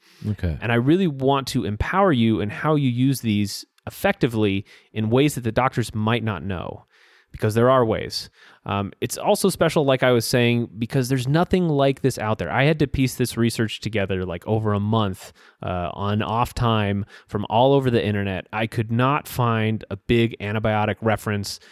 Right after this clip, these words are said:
Speaker 2: uh, from a natural perspective in any searching at all.
Speaker 1: And you were like a kid on Christmas. You're like, "Oh my gosh, I,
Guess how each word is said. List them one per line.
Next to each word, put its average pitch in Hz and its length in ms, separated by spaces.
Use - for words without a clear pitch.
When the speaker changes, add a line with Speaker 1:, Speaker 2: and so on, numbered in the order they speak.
Speaker 2:
uh, 101 140
from - 480
a 123 40
natural 139 300
perspective 127 640
in 131 440
any 226 220
searching 101 560
at 131 140
all. 180 320
Speaker 1:
And 123 240
you 131 100
were 165 80
like 160 180
a 120 40
kid 143 300
on 117 140
Christmas. 127 520
You're 110 100
like, 104 180
"Oh 117 160
my 92 140
gosh, 98 360
I, 95 60